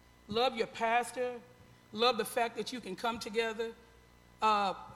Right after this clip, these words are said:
appreciate life. Appreciate your health. It's not about the wealth. It's about your health.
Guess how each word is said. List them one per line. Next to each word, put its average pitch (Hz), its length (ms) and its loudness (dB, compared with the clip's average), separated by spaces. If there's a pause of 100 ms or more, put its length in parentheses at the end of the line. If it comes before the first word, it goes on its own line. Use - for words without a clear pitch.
appreciate 262 720 -2
life. 185 440 4
Appreciate 254 640 0
your 185 80 -4
health. 196 540 -2 (180)
It's 226 160 0
not 247 160 6
about 208 260 0
the 185 80 -6
wealth. 208 300 0
It's 202 120 -8
about 185 280 -2
your 165 100 -10
health. 196 460 -6